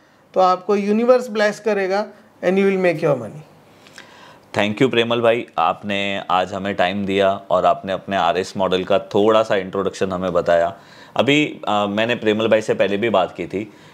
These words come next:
Speaker 2: इन्होंने मुझे पहले ही बोला कि विजय, आरएस मॉडल बहुत बड़ा है, अगर इसको मैं डिटेल में समझाने जाऊँगा तो बहुत सारी चीज़ें हैं और बहुत सारी,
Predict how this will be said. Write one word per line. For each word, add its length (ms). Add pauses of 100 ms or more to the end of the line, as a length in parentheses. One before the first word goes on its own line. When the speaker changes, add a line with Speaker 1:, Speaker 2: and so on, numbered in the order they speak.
Speaker 2:
इन्होंने 260
मुझे 220
पहले 240
ही 80
बोला 240
कि 140
विजय, 180
आरएस 440
मॉडल 240
बहुत 420
बड़ा 320
है, 260
अगर 260
इसको 260
मैं 160
डिटेल 300
में 100
समझाने 460
जाऊँगा 340
तो 140
बहुत 440
सारी 220
चीज़ें 300
हैं 160
और 160
बहुत 300
सारी, 360